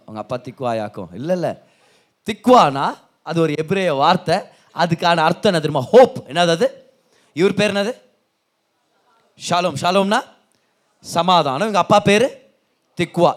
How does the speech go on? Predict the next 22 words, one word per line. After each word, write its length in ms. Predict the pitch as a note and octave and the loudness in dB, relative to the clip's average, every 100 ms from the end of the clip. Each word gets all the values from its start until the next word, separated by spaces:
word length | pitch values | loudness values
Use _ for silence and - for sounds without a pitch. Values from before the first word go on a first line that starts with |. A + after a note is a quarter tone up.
| - | -4
திக்வானா 420 | G#3+ - A#3+ A3+ C4 C#5 _ _ _ _ _ _ _ _ | -6 2 4 4 0 -4 _ _ _ _ _ _ _ _
ஹோப். 280 | - A#3+ A3+ - _ _ _ _ _ | -2 0 0 -4 _ _ _ _ _
இஸ்ரேலுடைய 640 | - D3+ E3+ F3+ E3 D3+ C#3 C3 A#2+ A2+ G2+ F#2 _ _ | -16 -12 -6 -4 -4 -4 -4 -2 -2 -4 -8 -12 _ _
நேஷனல் 500 | E3 F#3+ F#3+ E3+ D3+ | -10 -8 -6 -4 -4
ஆந்தம் 220 | D3 C#3 | -4 -6
பேரு 500 | D3 D3 G#3 - _ _ _ _ | -2 -2 -4 -8 _ _ _ _
ஹா 260 | _ F3+ F#3+ D#3+ - | _ -6 -6 -6 -18
திக்வா, 300 | C#3 - C3 A2 _ _ _ _ _ _ _ A2+ F#3+ | -16 -10 -8 -10 _ _ _ _ _ _ _ _ 2
the 300 | A#3+ B3 F3 - | 2 2 -6 -4
hope. 260 | F#3 F#3 - - | 0 0 -2 -4
அவங்களுடைய 420 | D3+ D3 D3 C#3 | -4 -2 -6 -6
ஆந்தமே 320 | D3 E3+ D#3+ | -8 -8 -8
அதான். 220 | C3 B2+ G#2 - | -8 -12 -16 -20
அப்படியே 300 | - C3 E3+ | -14 -8 -6
ரொம்ப 420 | C#3 C#3+ G3+ A3 | -4 -8 -12 -8
அப்படியே 320 | A#3 F#3 G#3 F3+ | -8 -4 -4 -4
மனசு 600 | C#3+ A2+ D3 G3+ C#3+ D3 | -4 -6 -8 -6 -4 -4
உடையிற 200 | G3 F#3+ | -4 -6
மாதிரி 180 | F#3 | -6
இருக்கும் 240 | F#3 D3+ C3 | -8 -10 -10
அந்த 80 | A#2+ | -8
பாட்டு. 300 | C3 C3+ | -8 -10